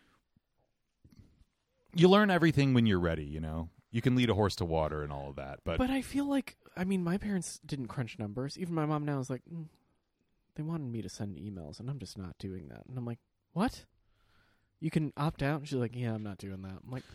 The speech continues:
Speaker 1: No,
Speaker 2: "Okay."
Speaker 1: but that's not what I mean. I don't, I don't mean, like, the rote paperwork of having a job. I mean that your life is crunching numbers in a lot of ways. Like, you have to just learn basic household finance and, you know,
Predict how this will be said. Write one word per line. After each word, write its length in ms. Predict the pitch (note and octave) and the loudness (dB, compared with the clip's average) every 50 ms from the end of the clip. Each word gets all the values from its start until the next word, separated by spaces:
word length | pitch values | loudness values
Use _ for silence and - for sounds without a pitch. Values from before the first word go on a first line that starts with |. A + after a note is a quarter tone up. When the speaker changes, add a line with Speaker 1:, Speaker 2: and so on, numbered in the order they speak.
| - - _ | -20 -12 _
Speaker 1:
No, 180 | B3 G#3 G3+ G3+ | 0 2 4 6
Speaker 2:
"Okay." 140 | G3 F#3+ B3+ | 8 8 8
Speaker 1:
but 140 | C4+ F#3+ - | 8 6 6
that's 240 | G#3 G#3+ G#3+ - - | 6 2 2 4 2
not 160 | G3+ C#3+ A2+ | 0 2 4
what 160 | A2 G#2 F#2+ | 4 6 6
I 80 | F#2 F#2 | 6 4
mean. 180 | F#2 F#2 F#2+ | 2 4 6
I 120 | A2 B2 D3 | 6 8 8
don't, 180 | E3 D#3 - - - | 8 6 4 0 2
I 80 | B2+ D3+ | 4 6
don't 180 | D#3 D3+ B2+ | 6 6 6
mean, 240 | B2+ C3+ C3 B2 A#2 | 6 6 6 8 6
like, 200 | A2+ G#2+ G2+ - | 6 4 4 4
the 100 | - G2 | 2 0
rote 380 | E2+ E2 G2+ G2 G2 F#2 - _ | 2 4 6 6 6 4 2 _
paperwork 600 | - G2+ G2 F#2+ - F#2+ F2 F2 F2 F2 - - | -2 -2 -2 0 0 0 2 2 2 0 0 -2
of 120 | D#2+ D2+ | -4 -2
having 320 | F#2+ F#2+ F#2 E2+ E2 D#2 | 0 0 2 2 0 -4
a 60 | D2+ D2 | -6 -6
job. 360 | D2 F#2 G2 A#2 B2 G2 F2 | -2 0 4 4 4 4 4
I 80 | F2+ | 2
mean 160 | F2+ F#2+ F#2+ G2 | 2 2 2 2
that 120 | G2+ G2+ | 0 0
your 120 | F2+ G#2 G#2+ | 2 0 2
life 300 | A2+ C3 E3 G3+ - - | 2 2 0 0 0 -2
is 120 | D#3 - | -4 -4
crunching 420 | - - C3 C3 B2+ - B2 G#2+ G2+ | 0 0 0 0 2 2 2 2 2
numbers 400 | G2+ G#2 A2 G#2 G#2 G2+ F#2+ G#2+ | 2 2 2 2 0 2 2 0
in 80 | G#2 | 0
a 80 | G2+ F#2 | 0 0
lot 200 | F#2 A2 D#3+ G#3 | 0 0 0 0
of 120 | F#3 F#2+ | -2 -2
ways. 260 | E2+ D2+ D2 D2 C#2 | -2 -4 -4 -4 -4
Like, 140 | E2 D#2+ D#2+ | -6 -4 0
you 80 | F2+ F#2 | 0 0
have 80 | F2+ | 0
to 80 | F2+ F#2+ | -2 -4
just 240 | E2+ - - - - | -4 -4 -4 -2 0
learn 180 | G2 F#2+ F#2 | 0 2 2
basic 400 | F2 D#2+ E2+ E2 F#2 - - F2 | 0 0 -2 -2 -2 -2 -4 -4
household 480 | - E2+ E2 F2 - - G2+ G2+ G2 F2+ | -2 0 0 0 0 0 0 -2 -2 -2
finance 680 | - - G#2 A#2+ B2+ G#2+ E2 C#2+ C2+ C2+ C2+ - - | -4 -4 -4 -2 -2 -2 -2 -4 -6 -10 -12 -12 -12
and, 200 | C#2+ C#2+ C#2+ C#2 C#2+ - | -12 -12 -12 -14 -16 -12
you 80 | D#2+ E2 | -12 -10
know, 240 | D#2 D2 D2 D2+ | -8 -8 -10 -10